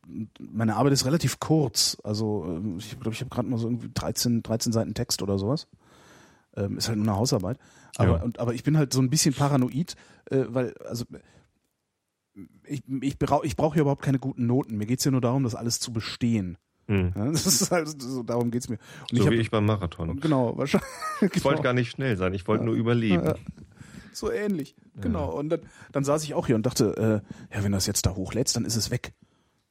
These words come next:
Speaker 2: Ja.
Speaker 1: Hoffentlich reicht das überhaupt. Das ist einfach so, das ist so immer diese, diese totale Panik, die ich da
Speaker 2: Ja.
Speaker 1: schiebe,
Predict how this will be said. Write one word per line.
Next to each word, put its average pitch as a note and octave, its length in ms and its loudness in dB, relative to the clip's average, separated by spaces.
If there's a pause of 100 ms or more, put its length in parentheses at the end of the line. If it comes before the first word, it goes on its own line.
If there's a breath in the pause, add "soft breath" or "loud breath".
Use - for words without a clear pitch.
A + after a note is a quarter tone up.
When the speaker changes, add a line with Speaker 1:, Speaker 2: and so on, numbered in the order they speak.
(160)
Speaker 2:
Ja. F2 100 -6
Speaker 1:
Hoffentlich - 360 0
reicht D3+ 320 0
das - 160 -2
überhaupt. G2 500 -4 (360 loud breath)
Das D#3 120 2
ist D3 140 4
einfach B2+ 200 2
so, B2+ 120 0
das D3+ 100 2
ist D#3+ 120 4
so D#3+ 100 4
immer D3+ 160 0
diese, C3+ 340 -2
diese B2 300 -2
totale D#3 380 -4
Panik, F3 380 0
die A#2+ 100 0
ich - 100 -4
da A#2 80 2
Speaker 2:
Ja. G2+ 40 -2
Speaker 1:
schiebe, A2 300 -2